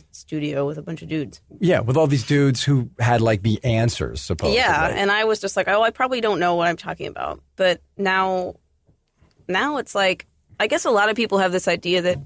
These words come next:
Speaker 1: and, and I shouldn't be flippant about production and,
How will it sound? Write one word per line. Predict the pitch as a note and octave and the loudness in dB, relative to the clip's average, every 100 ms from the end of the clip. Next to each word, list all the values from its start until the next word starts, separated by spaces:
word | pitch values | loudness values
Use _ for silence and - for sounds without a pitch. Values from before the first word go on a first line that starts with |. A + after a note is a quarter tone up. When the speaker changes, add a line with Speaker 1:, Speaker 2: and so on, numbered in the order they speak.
| - | -4
Speaker 1:
and, | C4 C4 A#3+ - _ _ _ | 0 0 0 -8 _ _ _
and | A#3+ B3 | -2 0
I | |
shouldn't | A#3+ C4 G#3 F#3 - - _ _ _ - - _ _ _ _ _ - | 0 -2 0 -2 -4 -16 _ _ _ -20 -20 _ _ _ _ _ -6
be | F#3 | -6
flippant | - F3+ F3 E3+ D#3+ | -4 -2 0 0 0
about | D#3 C#3 D3 - _ _ _ _ _ - | 0 2 0 -6 _ _ _ _ _ -10
production | - F3 E3 E3 E3 E3 D#3+ | -6 -2 -2 -4 -4 -2 -4
and, | F2 A2+ - | -4 -8 -10